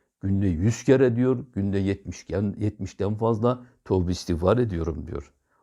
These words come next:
Onun için biz özellikle Recep ayı girdiği zaman daha fazla tövbe istiğfarı artırmalı, yummalı, yıkanmalı, arınmalı,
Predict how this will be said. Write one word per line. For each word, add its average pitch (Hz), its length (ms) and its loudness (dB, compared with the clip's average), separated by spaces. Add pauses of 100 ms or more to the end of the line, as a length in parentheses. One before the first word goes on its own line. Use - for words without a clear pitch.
Onun 123 200 4
için 143 420 0 (560)
biz 131 420 2 (380)
özellikle 101 840 0 (880)
Recep 95 440 4
ayı 101 260 2
girdiği 87 400 -4
zaman 85 460 -4 (840)
daha 147 200 -2
fazla 113 380 2
tövbe 98 280 2
istiğfarı 90 480 -2
artırmalı, 90 720 -4 (320)
yummalı, 107 600 4
yıkanmalı, 107 760 2
arınmalı, 139 840 4